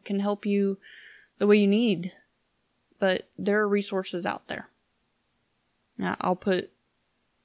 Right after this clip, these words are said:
a couple, um, in the show notes, and if I've missed any, please shoot me an email so I can add them. Also, if you need me, I'm here for you.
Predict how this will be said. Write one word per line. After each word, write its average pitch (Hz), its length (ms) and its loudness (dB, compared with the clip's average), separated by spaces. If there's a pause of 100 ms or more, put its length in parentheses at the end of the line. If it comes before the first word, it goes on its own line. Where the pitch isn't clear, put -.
(140)
a 196 100 -4
couple, 175 600 -6 (360)
um, 196 360 -8
in 196 160 0
the 185 60 -2
show 185 220 -2
notes, 175 400 -6
and 180 320 -6
if 185 180 -6
I've 180 180 -4
missed 190 360 0
any, 175 360 -6 (500)
please 220 260 6
shoot 196 240 0
me 180 80 -2
an 175 80 0
email 170 320 -4
so 185 140 -10
I 185 100 -4
can 185 160 -10
add 202 240 -8
them. - 200 -12 (1500)
Also, 185 640 2 (580)
if 190 200 -2
you 185 60 -4
need 196 260 0
me, 180 400 -2 (240)
I'm 190 140 -8
here 190 240 -2
for - 160 -14
you. - 200 -12